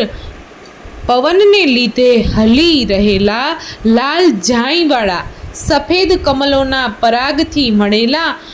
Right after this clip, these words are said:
આપના જલના દર્શનથી આપ વ્રજ તરુણીઓમાં પિન સ્તનોના ઉપર લાગેલા કુમકુમથી રંગાયેલા કામ પિતા ભગવાન શ્રી કૃષ્ણના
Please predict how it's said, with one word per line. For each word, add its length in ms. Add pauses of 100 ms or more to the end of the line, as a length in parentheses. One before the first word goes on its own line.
(140)
આપના 540
જલના 600
દર્શનથી 920 (540)
આપ 320
વ્રજ 380 (140)
તરુણીઓમાં 960 (400)
પિન 220 (100)
સ્તનોના 840
ઉપર 340
લાગેલા 800 (380)
કુમકુમથી 840
રંગાયેલા 1040 (380)
કામ 300 (100)
પિતા 460
ભગવાન 640
શ્રી 240
કૃષ્ણના 720